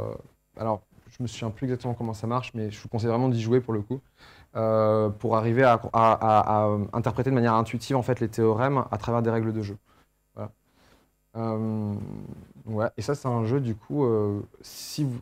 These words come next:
et ça, c'est un, c'est quelque chose d'important aussi, notamment dans les jeux éducatifs. C'est comme il y a une, une, une vraie phobie, euh, des, des, enfin, une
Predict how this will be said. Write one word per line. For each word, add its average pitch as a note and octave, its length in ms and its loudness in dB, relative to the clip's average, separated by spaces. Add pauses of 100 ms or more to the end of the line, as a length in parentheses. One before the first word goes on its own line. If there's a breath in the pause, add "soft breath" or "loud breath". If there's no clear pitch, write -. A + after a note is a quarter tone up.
et A#2 120 2
ça, A2+ 200 -4
c'est D3 140 -6
un, A#2+ 220 -2
c'est - 160 -10
quelque A2+ 120 -2
chose B2+ 120 -2
d'important A#2 340 -2
aussi, - 200 -4
notamment B2+ 280 0
dans B2 120 2
les A2+ 100 2
jeux A2 160 2
éducatifs. A2 460 -4 (380 loud breath)
C'est - 140 -6
comme D3 120 4
il C#3+ 40 4
y - 20 4
a B2+ 40 4
une, A#2 280 2
une, G#2+ 520 -4 (320)
une A#2 100 0
vraie B2 140 4
phobie, B2+ 400 -2
euh, A#2 120 2
des, A2 300 0
des, G#2+ 340 0
enfin, G#2 200 -6
une G2 80 -4